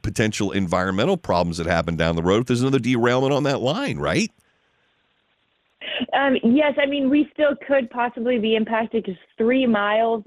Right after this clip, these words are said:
Speaker 2: of this rail line is in Cincinnati. So obviously we are always gonna have concern and, and wanna know what's, what's on that rail line and, and the impact, and hopefully that they are, um, up to safety standards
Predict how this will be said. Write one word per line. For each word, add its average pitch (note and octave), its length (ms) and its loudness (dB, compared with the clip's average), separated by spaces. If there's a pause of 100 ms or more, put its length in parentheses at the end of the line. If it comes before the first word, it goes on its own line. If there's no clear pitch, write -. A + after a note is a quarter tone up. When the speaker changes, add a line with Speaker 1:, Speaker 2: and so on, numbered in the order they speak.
Speaker 2:
of G3 240 -2
this G3+ 220 -4
rail F#3+ 240 2
line G3 360 -2
is G3 220 0
in F#3 260 -2
Cincinnati. F#3+ 720 0 (440)
So G#3 180 4
obviously G#3 540 0
we F#3+ 160 0
are F#3+ 100 2
always F#3+ 300 0
gonna F#3+ 240 -2
have F#3+ 260 -2
concern F#3+ 560 -2
and, F3 380 -4
and F3 240 -2
wanna F#3 260 0
know F3+ 240 2
what's, F3+ 320 0 (460)
what's F#3 240 0
on F#3+ 240 -2
that F#3 440 0
rail F3+ 220 2
line F#3 340 0
and, E3+ 260 -2 (100)
and F3 200 0
the F3 140 2
impact, F3 640 -4
and E3+ 220 -2
hopefully F3+ 640 2 (140)
that E3+ 280 -2
they F3+ 140 2
are, F3 380 0 (340)
um, D#3+ 360 -4
up F3+ 280 -4
to G#3+ 400 2
safety G#3 400 0
standards G3+ 420 -2